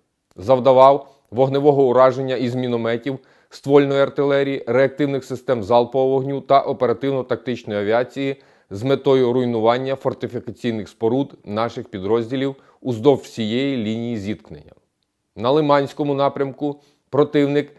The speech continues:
здійснює періодичні обстріли цивільної інфраструктури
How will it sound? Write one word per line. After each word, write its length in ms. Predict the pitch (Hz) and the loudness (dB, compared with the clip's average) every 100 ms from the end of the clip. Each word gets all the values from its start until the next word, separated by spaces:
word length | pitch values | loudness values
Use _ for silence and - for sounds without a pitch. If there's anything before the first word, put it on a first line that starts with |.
| _ - | _ -16
здійснює 540 | 98 113 156 160 151 | -6 0 0 0 -2
періодичні 720 | 135 147 151 156 135 143 - 131 | 2 2 2 2 0 -4 -6 -2
обстріли 560 | 127 123 - 135 139 | 0 0 -4 -4 -4
цивільної 600 | 135 156 147 135 120 117 | -4 -2 0 0 -2 -4
інфраструктури 880 | 110 113 117 - 117 - 131 143 | -6 -6 -6 -6 -8 -4 -2 -2